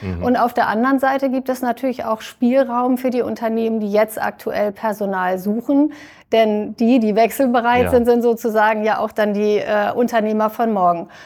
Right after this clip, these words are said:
Speaker 2: Und da ist es wicht-, sichtbar, wichtig, dass man sich als, äh, Unternehmen wirklich sichtbar macht und
Speaker 1: Ja.
Speaker 2: sich auch positiv auf dem Arbeitsmarkt darstellt.
Speaker 1: Ja, wer gewinnt denn dann und behält letztlich, was ja auch unheimlich wichtig ist, die besten Mitarbeiter?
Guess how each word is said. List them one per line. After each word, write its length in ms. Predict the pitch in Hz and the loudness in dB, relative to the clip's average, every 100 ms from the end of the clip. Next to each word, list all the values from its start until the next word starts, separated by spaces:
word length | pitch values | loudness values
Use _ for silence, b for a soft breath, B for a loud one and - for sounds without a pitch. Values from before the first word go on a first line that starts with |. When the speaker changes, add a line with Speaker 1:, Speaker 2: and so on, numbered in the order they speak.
| B | B
Speaker 2:
Und 200 | 214 208 | -6 0
da 180 | 214 247 | 2 2
ist 120 | 262 | 0
es 120 | 254 | -4
wicht-, 300 | 247 254 - | -2 -4 -6
sichtbar, 680 | 220 240 262 - 233 233 226 - 214 | 0 0 0 0 2 2 0 -4 -2
wichtig, 420 | 262 262 277 254 | -2 -2 -2 -4
dass 220 | - 214 | -4 -4
man 180 | 220 214 | -2 -2
sich 240 | 214 208 - | -4 -4 -6
als, 320 | 202 196 - | -6 -8 -6
äh, 260 | 208 208 202 B B B - | -2 -2 -4 B B B -2
Unternehmen 640 | 277 254 240 220 240 247 | 2 4 2 2 4 4
wirklich 380 | 226 269 240 220 | 4 2 0 -2
sichtbar 540 | 220 240 - 233 240 | 0 -2 -2 -2 0
macht 360 | 247 247 269 - | 0 0 -2 -6
und 220 | 214 220 | -6 -4
Speaker 1:
Ja. 60 | 220 | -4
Speaker 2:
sich 100 | - | -4
auch 180 | 208 - | -6 -6
positiv 680 | 254 254 262 254 - 254 | -2 0 0 -2 -2 -4
auf 180 | - 208 | -4 -6
dem 180 | - 214 | -4 -4
Arbeitsmarkt 680 | 208 214 214 214 233 240 - | -2 -2 -2 -4 -4 -4 -2
darstellt. 600 | 190 185 - - - - _ _ _ _ _ _ _ | -2 -2 -8 -14 -16 -20 _ _ _ _ _ _ _
Speaker 1:
Ja, 240 | - 104 80 - - | -2 -2 -2 -10 -16
wer 340 | 120 110 123 127 | -6 -2 0 -2
gewinnt 720 | 98 113 107 139 120 - - | -4 -4 -2 -2 -4 -8 -4
denn 160 | 104 | -2
dann 240 | 95 87 101 | -2 -4 -4
und 160 | 110 | -4
behält 340 | 95 95 107 104 | 0 0 0 -2
letztlich, 480 | 95 87 - 80 - | -4 -6 -8 -12 -10
was 140 | 90 | -10
ja 140 | 101 | -8
auch 260 | 101 87 - | -6 -8 -12
unheimlich 480 | 85 87 82 87 78 | -16 -12 -10 -10 -12
wichtig 380 | 85 - 87 - | -14 -14 -20 -18
ist, 240 | 87 - | -18 -16
die 60 | 95 | -14
besten 380 | 82 - - | -12 -14 -16
Mitarbeiter? 680 | 82 78 - 78 78 78 76 | -16 -14 -16 -14 -14 -14 -18